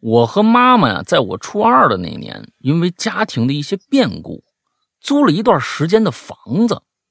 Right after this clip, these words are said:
那这个房子呀，是一个特别破旧的老屋。当时呢，是住在顶楼六楼。哎，这房子很小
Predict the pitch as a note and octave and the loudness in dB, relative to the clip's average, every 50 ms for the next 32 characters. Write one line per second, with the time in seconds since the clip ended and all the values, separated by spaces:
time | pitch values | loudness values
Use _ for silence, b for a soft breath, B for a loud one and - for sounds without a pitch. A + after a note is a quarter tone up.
0 | _ _ _ _ _ _ - B2+ B2 A#2 F#2 E2+ - - _ _ _ _ _ _ | _ _ _ _ _ _ -2 0 2 2 0 -2 -6 -14 _ _ _ _ _ _
1 | - D4 B3+ G3 - - - E2 - E3 A#3 B3+ A#3 A#2+ F2 F2 - - - - | -4 -2 -2 -2 -2 -2 -6 -4 -2 0 2 4 4 2 0 -4 -10 -10 -6 -4
2 | E3 D3+ D#3+ D#3+ D#3+ C#3+ - _ _ _ _ _ _ _ _ _ _ _ _ - | -4 -2 0 0 0 0 -2 _ _ _ _ _ _ _ _ _ _ _ _ -6
3 | - G#3+ D3 D#3 G3 - _ _ - - - - D4 A#3+ D3+ - - - - - | -4 -2 -2 -2 -2 -4 _ _ -20 -12 -4 -2 0 0 0 -2 -4 -6 -8 -10
4 | - A#1+ - - - - - - - - C#2 - E2+ - B2+ F3 A3 A#3+ B3 - | -10 -14 -16 -16 -16 -18 -14 -12 -10 -10 -10 -10 -10 -10 -8 -6 -6 -8 -8 -12
5 | _ _ _ _ _ _ _ _ _ _ _ _ _ _ _ _ - E3+ G#3 A3 | _ _ _ _ _ _ _ _ _ _ _ _ _ _ _ _ -4 -2 0 0
6 | A3+ - - - G2+ D3+ G#3+ F3+ C3 - - G#2 G2+ - _ _ _ - - D#3+ | -2 -4 -6 -8 -6 -4 -2 -2 -4 -4 -4 -6 -6 -8 _ _ _ -10 -8 -6
7 | A#2+ - - - - - B1+ - - _ _ _ _ _ _ _ _ _ _ _ | -6 -6 -8 -8 -8 -10 -12 -14 -16 _ _ _ _ _ _ _ _ _ _ _
8 | _ _ _ - - A2 E2 D2+ C#2+ C2+ - - A2+ D3+ F#3+ G#3+ B3+ A3+ - - | _ _ _ -4 -4 -4 -4 -6 -12 -14 -12 -8 -6 -4 -4 -4 -4 -4 -6 -8
9 | - - - _ _ _ _ _ _ _ _ _ _ _ _ _ _ _ _ _ | -10 -16 -18 _ _ _ _ _ _ _ _ _ _ _ _ _ _ _ _ _
10 | _ _ _ - - - - - - - - E2+ F#2+ G#2+ G#2+ G#2 G2+ G2+ - _ | _ _ _ -20 -18 -16 -16 -16 -16 -14 -12 -10 -8 -6 -4 -4 -6 -6 -12 _
11 | _ _ _ _ _ - B2 B2+ A#2+ - - | _ _ _ _ _ -12 -8 -8 -6 -8 -8